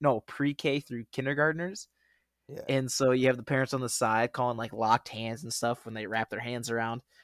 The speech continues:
Speaker 1: I'm just like, "These kids are so young. I'm not calling that <laughs> stuff." I'm, I'm getting
Speaker 2: <laughs>
Speaker 1: these kids through. I'm getting them their trophies so pe-, people can get home.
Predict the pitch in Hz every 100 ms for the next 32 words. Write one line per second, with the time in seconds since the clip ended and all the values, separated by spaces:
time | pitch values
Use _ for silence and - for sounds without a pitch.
0 | - 139 127 135 123 _ _ 147 147 -
1 | 139 127 113 - 120 117 113 117 117 117
2 | 117 - - 107 98 90 - - - 208
3 | 202 - 175 156 156 - - 180 160 160
4 | 175 175 160 185 165 - 160 147 151 147
5 | 135 151 151 147 143 139 104 - 135 127
6 | 131 127 131 131 - 143 135 127 127 117
7 | 123 131 117 117